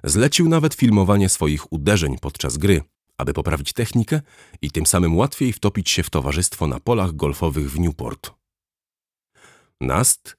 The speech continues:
przekonywał potencjalnych inwestorów, że rynek potrzebuje poradnika dobrego życia. Vogue miał być skierowany nie tylko do osób zamożnych, lecz także do tych, które pragnęły się dorobić.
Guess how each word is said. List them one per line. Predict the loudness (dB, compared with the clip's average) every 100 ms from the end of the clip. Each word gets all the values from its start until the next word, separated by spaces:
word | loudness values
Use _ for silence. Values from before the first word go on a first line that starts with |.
| _
przekonywał | -4 2 4 4 4 4
potencjalnych | 2 2 2 4 2 2 0
inwestorów, | -2 -2 -2 -2 -2 -6 -16 _ _ -2
że | 2 4
rynek | 4 2
potrzebuje | 0 -2 0 2 2 2
poradnika | 2 2 0 0 -2 0 0
dobrego | 0 0 -2 -2 -2
życia. | -4 -6 -8 -10 _ _ _ _ _ _ _ _ _ -8
Vogue | 2 4 4 4
miał | 4 4
być | 2 0
skierowany | 0 2 4 2 2
nie | 0 0
tylko | -2 0 -2
do | -2
osób | -4 -6 -6
zamożnych, | -4 -4 -4 -6 -8 -10 -16 _ _ _ -2
lecz | -2 -2
także | -2 0 0 0
do | 0 -2
tych, | -2 -10 -12 -20 _
które | -2 0
pragnęły | 2 -2 0 2 2 2
się | 0
dorobić. | -2 -2 -2 -4 -8